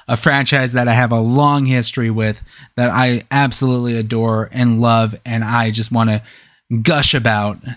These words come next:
the entire time of this podcast. So,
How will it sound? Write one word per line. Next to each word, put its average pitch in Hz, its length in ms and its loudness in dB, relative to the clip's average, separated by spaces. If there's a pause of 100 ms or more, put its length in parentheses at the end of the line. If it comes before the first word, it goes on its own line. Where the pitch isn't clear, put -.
(220)
the 117 300 0
entire 117 400 2
time 113 360 0
of 107 200 -4
this 107 160 -2
podcast. 110 840 -6 (440)
So, 185 340 0